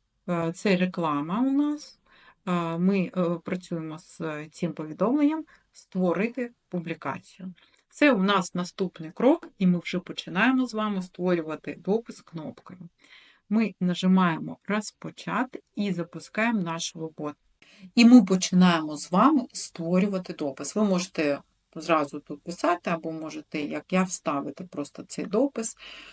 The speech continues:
можете форматувати, тобто ви виділяєте речення, нажимаєте правою кнопкою миші, або якщо з телефона зажимаєте пальчиком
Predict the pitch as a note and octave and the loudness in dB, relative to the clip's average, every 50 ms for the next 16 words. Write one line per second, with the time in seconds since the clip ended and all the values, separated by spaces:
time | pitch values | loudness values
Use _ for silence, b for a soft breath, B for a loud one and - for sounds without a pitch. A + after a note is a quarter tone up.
0 | B B _ - F#3 F3+ F3 D#3+ E3+ E3 - - D#3+ - - D#3+ D#3 D#3+ D#3+ D3+ | B B _ 2 4 4 4 2 -2 -8 -8 -10 -10 -8 -8 -8 -6 -8 -10 -8
1 | - F3 F3+ G#3+ B3 E4 E4 - F#3+ F#3 - F3+ F3 _ - E3 D#3+ E3+ D#3+ D#3+ | -6 0 2 2 2 2 2 -2 -4 -4 -6 -8 -10 _ -10 -10 -8 -10 -10 -10
2 | E3 E3 - - D#3+ D#3+ E3 D#3 D3 D3+ D3 - - E3 F#3+ A#3+ D#4+ D#4+ - - | -12 -12 -10 -8 -6 -4 -4 -4 -4 -4 -6 -6 -4 -2 0 0 -2 -2 -4 -6
3 | - A3 G#3+ G#3+ G#3+ G#3 G3 F#3 F3 E3 - E3+ E3 E3+ E3 D#3+ D3+ D3 - - | -6 -4 -4 -4 -6 -4 -4 -4 -2 0 0 -2 -2 -2 -4 -4 -6 -8 -10 -12
4 | D3 - - D#3 D3+ C#3+ C#3 C#3 - - D#3+ D3 - - - D3+ D#3 F3 A3 C4+ | -10 -6 -6 -4 -4 -4 -6 -6 -8 -8 -10 -10 -10 -10 -8 -2 2 2 4 4
5 | C#4 - - G#3+ - - - - - E3+ E3 D#3 D3 D3 - - - D3 F3+ - | 2 0 -4 -6 -6 -4 -6 -4 -2 -2 -2 0 -2 -4 -4 -8 -10 -10 -8 -8
6 | - E3 D#3 E3 - - E3 D#3+ D3+ C#3+ C#3+ - D3 D#3 - E3+ E3 D#3+ D3+ C#3+ | -6 -6 -6 -6 -8 -6 -6 -6 -6 -6 -8 -8 -10 -10 -8 -8 -6 -6 -6 -6
7 | D3 F3+ - - - - G#3 C4 D#4 - - - - - A3+ A3 | -6 -8 -12 -12 -6 -2 -2 -2 -2 -4 -8 -10 -8 -8 -8 -8